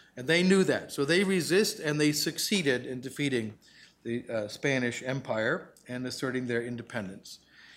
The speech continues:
In England, something similar is happening. <clears throat> Uh, James the Sixth of Scotland becomes James the First of England, King James the Sixth and First,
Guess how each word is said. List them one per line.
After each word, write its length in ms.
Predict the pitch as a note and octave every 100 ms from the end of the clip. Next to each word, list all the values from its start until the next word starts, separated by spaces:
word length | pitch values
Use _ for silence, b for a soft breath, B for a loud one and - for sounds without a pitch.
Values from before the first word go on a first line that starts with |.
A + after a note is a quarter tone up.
| B
In 140 | F3 F#3+
England, 520 | C#4 C#4+ G#3+ B2+ -
something 400 | - C#3+ D#3+ F3
similar 380 | - C4 A3+ D#3
is 120 | C#3+
happening. 480 | C#3+ C3 - G#2+ E2 _ _ b b b b _ -
<clears throat> 380 | F#3+ C#3+ A#2 - _ _
Uh, 400 | B2 G#2+ G#2 -
James 420 | B2 D#3 D#3+ E3+ C#3
the 120 | C#3
Sixth 420 | - G3 G3 -
of 80 | D3
Scotland 680 | - E3+ F#3+ G3+ A3 G#3 F3+ - -
becomes 360 | - C#3+ C#3
James 360 | A2+ C#3+ C#3+ B2
the 100 | B2+
First 380 | - D#3 D#3 C3+
of 100 | C3+
England, 400 | D3+ A3+ A3+ -
King 220 | B2+ A#2
James 260 | B2 B2+
the 80 | A#2+
Sixth 340 | A#2 C#3 - -
and 100 | A#2+
First, 460 | F3 G#3 - -